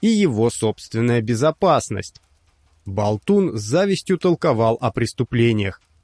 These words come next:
«На свете остался только один настоящий искатель приключений», — говорил он.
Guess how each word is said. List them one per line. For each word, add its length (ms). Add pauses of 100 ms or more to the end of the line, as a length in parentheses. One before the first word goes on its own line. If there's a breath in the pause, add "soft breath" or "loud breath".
(200)
«На 160
свете 480
остался 460
только 340
один 480
настоящий 760
искатель 460
приключений», — 960 (200)
говорил 520
он. 240